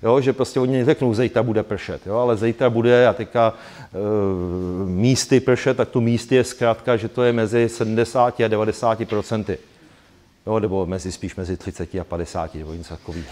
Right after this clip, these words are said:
jo. Jo, tak prostě, eh, je, je, je nějaký jaký sloník, že prostě de-, máme jakýsi ocenění. Jak to, jak se to ověřuje? No buď tak, že to po-, mockrát zopakujete podobný experiment se stejnýma podmínkama a uděláte statistiku.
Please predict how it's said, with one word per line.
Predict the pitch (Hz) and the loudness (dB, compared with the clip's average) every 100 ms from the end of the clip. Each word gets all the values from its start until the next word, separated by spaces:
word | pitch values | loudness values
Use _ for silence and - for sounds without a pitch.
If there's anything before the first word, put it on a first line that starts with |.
| 80 | -8
jo. | 151 175 - - - - - | -8 -10 -18 -18 -18 -6 0
Jo, | 185 | 2
tak | 196 180 156 | 2 0 2
prostě, | 165 - 185 180 | 2 4 4 4
eh, | 170 160 156 151 | 6 6 6 6
je, | 151 143 160 | 4 4 4
je, | 147 160 | 6 4
je | 156 151 165 | 4 2 4
nějaký | 180 175 175 | 4 4 2
jaký | 170 190 | 2 0
sloník, | - 156 156 | 2 2 2
že | 175 | 0
prostě | 165 175 | 0 2
de-, | 151 151 143 127 | 2 4 2 2
máme | 139 170 196 | 2 4 4
jakýsi | 185 196 - | 2 0 -4
ocenění. | 151 - 175 151 127 87 - - - - - 110 | -4 0 2 2 0 -2 -10 -20 -20 -20 -6 2
Jak | 170 180 | 4 6
to, | 247 202 | 6 6
jak | 160 170 | 4 2
se | 226 | 4
to | 202 | 4
ověřuje? | 165 139 123 101 90 | 4 4 4 2 0
No | 123 | 4
buď | 233 233 | 4 6
tak, | 226 190 | 4 4
že | 220 | 4
to | 220 | 2
po-, | 202 175 139 | 2 2 2
mockrát | 156 180 - 220 185 | 2 2 4 4 4
zopakujete | 175 165 180 170 165 | 2 2 4 2 2
podobný | - 143 143 147 | 0 2 4 4
experiment | 143 127 - 143 143 135 | 2 2 0 0 2 0
se | 131 | -2
stejnýma | 151 147 147 | -2 0 0
podmínkama | 147 131 139 165 170 | 0 0 0 0 2
a | |
uděláte | 143 160 156 | 4 4 4
statistiku. | 147 143 127 - 127 95 | 0 -6 -4 -4 -4 -6